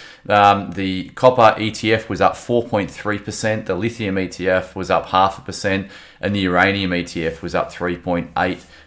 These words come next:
three of one percent. The Aussie dollar's also pushed back up through, um, sixty-five U S cents. It was sub sixty-four, uh, during yesterday's trading. Uh, and B H P A D Rs over in the U S, uh, are up three point three six percent, so a positive move expected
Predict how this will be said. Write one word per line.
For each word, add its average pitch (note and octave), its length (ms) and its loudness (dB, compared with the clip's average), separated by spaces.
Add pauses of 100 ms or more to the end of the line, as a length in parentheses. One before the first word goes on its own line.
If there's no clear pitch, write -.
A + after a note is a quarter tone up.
three F2+ 540 -4
of F2 320 2
one F#2+ 220 4
percent. G#2+ 440 0 (220)
The B2 80 6
Aussie B2+ 200 8
dollar's G#2+ 320 6
also F#2+ 360 2
pushed - 280 -6
back F2 240 2
up F#2 240 2
through, F#2 680 -2
um, D#2+ 260 -2
sixty-five F#2 1080 0
U F2+ 200 -2
S D#2+ 140 0
cents. F#2+ 440 -4
It D#2 60 -8
was E2 180 -6
sub A2 340 2
sixty-four, F#2+ 1120 -4 (440)
uh, E2+ 300 2
during F2+ 480 -4
yesterday's E2+ 680 -4
trading. G2+ 560 0 (260)
Uh, - 40 -6
and F#2 200 0
B A2+ 100 2
H A2 280 4
P G2 140 2
A F#2+ 160 6
D F2+ 120 0
Rs F#2 300 4
over F2 220 2
in F2 80 -2
the E2+ 60 -4
U F2 220 -2
S, E2 440 0
uh, E2 280 -4
are E2 160 0
up - 140 -2
three F2+ 260 -4
point E2+ 320 -8
three F#2+ 320 -6
six - 320 -10
percent, E2 460 -6
so E2 160 -2
a D#2+ 60 0
positive F#2 440 -4
move E2+ 280 -4
expected F#2 640 0